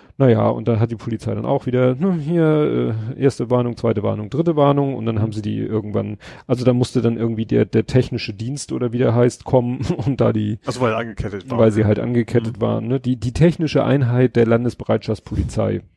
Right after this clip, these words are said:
Speaker 1: musste geholt werden. Ja, aber ging wohl alles relativ friedlich ab,
Speaker 2: Mhm.
Speaker 1: ne? Also irgendwie, das Einzige, was hier steht, dass irgendwie ein Polizeibeamter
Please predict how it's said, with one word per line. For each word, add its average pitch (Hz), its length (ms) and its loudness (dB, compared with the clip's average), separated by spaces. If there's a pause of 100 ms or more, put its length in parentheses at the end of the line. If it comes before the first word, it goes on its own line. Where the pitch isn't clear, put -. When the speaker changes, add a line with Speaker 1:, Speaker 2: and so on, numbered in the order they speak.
(120)
Speaker 1:
musste 107 340 -10
geholt 101 320 -8
werden. 107 300 -6 (800)
Ja, 117 240 4 (640)
aber 117 200 4
ging 123 320 0
wohl 123 400 2 (840)
alles 123 320 2
relativ 117 380 2
friedlich 117 440 -4
ab, 95 240 -8
Speaker 2:
Mhm. 113 220 -8 (320)
Speaker 1:
ne? 104 220 -10 (1000)
Also 104 180 -4
irgendwie, 107 540 -4 (220)
das 120 120 -4
Einzige, 120 300 2
was 117 120 4
hier 117 80 2
steht, 120 260 2
dass - 100 -2
irgendwie 113 400 -4
ein 139 520 2
Polizeibeamter 139 1400 2